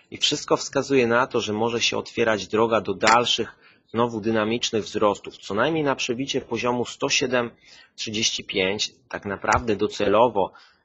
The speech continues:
e, do jakiegoś większego zniesienia i do górnego ograniczenia kanału wzrostowego, czyli rejony sto osiem. Natomiast, e,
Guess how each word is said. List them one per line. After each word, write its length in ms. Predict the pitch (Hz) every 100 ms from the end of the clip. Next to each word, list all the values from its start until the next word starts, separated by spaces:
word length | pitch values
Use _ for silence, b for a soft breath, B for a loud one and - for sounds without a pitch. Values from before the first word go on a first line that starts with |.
| -
e, 400 | 92 92 92 98
do 120 | 95
jakiegoś 480 | 104 107 113 113 98
większego 520 | 107 107 - 127 120
zniesienia 600 | 101 104 98 - 113 107
i 60 | 95
do 100 | 98
górnego 440 | 92 95 110 110
ograniczenia 600 | 101 95 98 95 107 101
kanału 380 | - 95 98 98
wzrostowego, 720 | 90 92 90 95 90 98 90
czyli 420 | - 90 85 92
rejony 400 | 92 95 98 101
sto 280 | 87 - 87
osiem. 500 | 120 90 - 82 87 - B B B -
Natomiast, 600 | 90 123 123 107 - -
e, 460 | 85 95 92 92